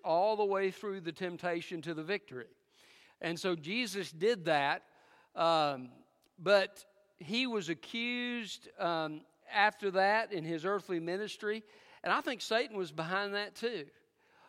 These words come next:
Uh, he was ridiculed on the cross. Satan was behind that too. Uh,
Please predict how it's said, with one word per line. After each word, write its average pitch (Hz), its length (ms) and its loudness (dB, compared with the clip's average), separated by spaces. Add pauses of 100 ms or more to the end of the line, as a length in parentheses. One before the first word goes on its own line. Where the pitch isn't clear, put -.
(140)
Uh, 185 280 6
he 254 160 0
was 233 180 -2
ridiculed 185 760 0
on 170 160 -2
the 185 100 0
cross. - 760 0 (480)
Satan 208 340 2
was 185 140 0
behind 196 380 6
that 214 200 0
too. 233 280 -4 (960)
Uh, 170 300 6